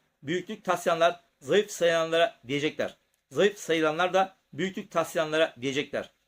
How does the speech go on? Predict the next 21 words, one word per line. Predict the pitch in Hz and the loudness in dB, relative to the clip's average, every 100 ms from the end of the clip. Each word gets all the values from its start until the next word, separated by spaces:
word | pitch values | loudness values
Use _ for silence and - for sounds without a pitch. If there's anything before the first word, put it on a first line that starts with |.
| _ _ | _ _
Ve | 156 | -8
şu | 151 226 | -6 -4
mealdeki | 202 180 156 143 127 | 2 2 2 -6 -2
beyanı, | 143 147 147 175 240 _ _ _ _ 156 | 2 2 2 -2 -4 _ _ _ _ -6
"Nihayet | 190 190 185 - _ | 6 6 6 0 _
kıyamet | - 160 190 - | -2 0 0 -6
günü | 165 | -8
gelip | 131 151 180 - | -4 -4 -4 -4
çattığında | 156 143 - 139 131 151 - _ _ | -2 -2 -4 -2 2 2 0 _ _
birbirinizi | 135 196 196 185 190 - _ _ | -6 -4 -4 -2 -2 -4 _ _
tanımamazlıktan | 160 170 170 165 139 - 175 170 _ _ - | -8 0 2 0 -2 2 2 0 _ _ 0
geleceksiniz." | 143 156 143 - 92 - - _ _ _ _ _ _ _ _ _ - | 4 4 2 -6 -14 -18 -20 _ _ _ _ _ _ _ _ _ -4
Denildi | 151 214 - | -2 -2 -2
ki, | 139 - _ _ - | -4 -4 _ _ -2
kendilerine | 151 165 208 226 | -2 0 -2 -2
uyulup | 196 180 190 - _ | 0 2 2 -2 _
peşlerinden | 143 131 175 190 165 | -8 -6 -4 -4 -4
gidilenler, | 165 180 160 156 196 - _ _ | -2 2 4 4 0 -4 _ _
yani | 127 131 | -4 -4
şeytanlar, | - 131 156 156 190 - _ _ - | -4 -2 2 4 4 2 _ _ -2
uyanlardan, | 156 175 175 165 185 190 | 0 4 4 4 4 2